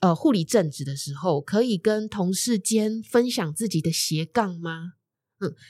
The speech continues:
其实就是要看看自己的斜杠是什么样的产业啦。如果像是精油啦、芳疗啦、经络、瑜伽、画画，那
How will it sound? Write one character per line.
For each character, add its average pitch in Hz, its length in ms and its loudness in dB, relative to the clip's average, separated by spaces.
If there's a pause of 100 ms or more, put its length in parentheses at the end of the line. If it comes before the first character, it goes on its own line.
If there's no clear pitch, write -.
(260)
其 269 160 4
实 277 480 0
就 285 160 0
是 254 440 2
要 294 140 4
看 262 220 0
看 254 160 2
自 247 120 -4
己 185 100 4
的 160 100 2
斜 160 340 0
杠 170 380 0
是 208 160 2
什 - 160 -2
么 139 80 -4
样 175 140 0
的 147 60 -2
产 - 340 -2
业 165 240 0
啦。 - 120 -8 (440)
如 208 180 4
果 247 160 6
像 233 240 2
是 233 220 -2
精 233 380 -2
油 185 260 4
啦、 170 500 -4
芳 226 380 0
疗 170 280 2
啦、 170 580 -6
经 226 360 -2
络、 185 540 0 (220)
瑜 196 240 0
伽、 214 480 -2 (120)
画 202 280 2
画， - 340 -2 (460)
那 285 220 2